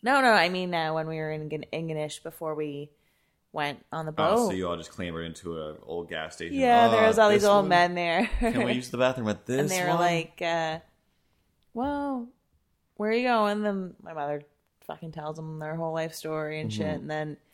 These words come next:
Speaker 2: "We're a couple of native ladies. We're
Speaker 1: <laughs>
Speaker 2: from down in New Brunswick, and we came up to Nova Scotia.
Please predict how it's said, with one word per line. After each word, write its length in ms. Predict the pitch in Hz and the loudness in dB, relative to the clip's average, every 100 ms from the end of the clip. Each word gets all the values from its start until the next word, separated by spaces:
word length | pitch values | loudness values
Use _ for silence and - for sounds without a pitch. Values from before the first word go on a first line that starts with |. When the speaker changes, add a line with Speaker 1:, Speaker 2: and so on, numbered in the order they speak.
| _ _ 143 | _ _ -6
Speaker 2:
"We're 200 | 147 170 | -2 -2
a 40 | 185 | -2
couple 280 | 180 175 180 | -6 -6 -4
of 60 | 190 | -2
native 440 | 190 156 127 104 | 0 2 0 2
ladies. 380 | 107 95 87 90 | 2 2 2 0
We're 160 | 107 131 | 0 0
Speaker 1:
<laughs> 80 | 139 | 0
Speaker 2:
from 120 | 160 | -4
down 320 | 170 170 170 | -4 -2 -2
in 160 | 170 170 | -4 -6
New 140 | 170 | -6
Brunswick, 480 | 165 123 95 87 95 | -2 -2 -2 -4 -6
and 80 | - | -6
we 80 | 90 | -8
came 260 | 107 117 | -4 -4
up 140 | 123 - | -4 -6
to 80 | 120 | -4
Nova 220 | 117 117 | -2 -2
Scotia. 440 | 120 95 82 - | -2 -2 -2 -4